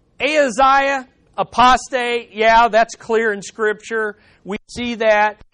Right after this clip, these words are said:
But these guys are just soldiers following orders.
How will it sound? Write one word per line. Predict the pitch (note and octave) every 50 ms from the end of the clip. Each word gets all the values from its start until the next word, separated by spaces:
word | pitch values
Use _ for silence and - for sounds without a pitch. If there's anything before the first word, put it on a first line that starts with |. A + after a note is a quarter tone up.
| _
But | - A#3 B3+ A3 G3 - G#3+
these | A#3 D#4+ F4+ F#4+ A4 G4 -
guys | - C4 F#3+ E3+ E3+ F3 F#3 G#3+ G#3 B3 G#3+
are | G#3+ A#3+ A#3
just | F#3 E3 - B3 C4 C4 B3+ - - - - -
soldiers | - C#4+ C#4+ D4+ D#4+ D4 A3+ F#3 - G#3 G3+ G#3 G3 - -
following | - - - B3 A#3 A#3 B3 B3 B3 A#3+ A#3+ A#3+ A#3+ A#3 A3+ A3+ G#3 _ _
orders. | - A3+ A3 A3+ A3 A3+ A3 G#3+ F#3+ F3 D#3+ C3+ A2 G#2 -